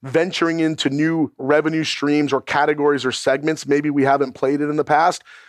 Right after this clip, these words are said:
I find, I think micromanaging or at least being a lot more involved up front works really well for, for the team that, that we have in place today at my company. And, and I think understanding that and, and giving really clear guidance and direction and making sure everybody's engaged,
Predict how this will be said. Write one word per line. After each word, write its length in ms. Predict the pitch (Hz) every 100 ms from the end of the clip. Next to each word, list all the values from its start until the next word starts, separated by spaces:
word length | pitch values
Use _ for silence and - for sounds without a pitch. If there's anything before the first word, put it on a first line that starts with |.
| -
I 80 | 147
find, 340 | - 170 180 170
I 100 | 156
think 160 | 147
micromanaging 640 | 151 165 160 151 160 156 139
or 80 |
at 80 | 147
least 240 | 170 185 -
being 180 | 170
a 80 | 147
lot 260 | 135 151 151
more 120 | 143
involved 400 | 131 131 143 139
up 140 | 139
front 400 | - - 160 247 - - -
works 340 | 165 175 -
really 360 | 139 170 165 151
well 320 | 156 147 147
for, 220 | - 143
for 140 | -
the 100 | 135
team 300 | 127 - 147
that, 160 | 143 -
that 140 | 139
we 80 | 147
have 180 | 139 131
in 100 | 131
place 320 | - 135 -
today 380 | - 135 139 143
at 160 | 131 139
my 160 | 135
company. 480 | 131 131 135 139 - - - -
And, 180 | 151 151
and 120 | 151
I 60 | 139
think 300 | 180 175 - 147
understanding 920 | 170 160 - - 147 156 151 139 127
that 360 | 143 135 - _ - - -
and, 160 | 143 143
and 160 | 147 143
giving 400 | 180 180 175 143
really 300 | 165 170 165
clear 300 | - 151 151
guidance 420 | 123 143 151 147
and 100 | 139
direction 400 | 135 151 - 226
and 120 | 160
making 280 | 160 160 156
sure 200 | - 151
everybody's 400 | 147 143 143 131
engaged, 560 | 131 135 151 180 175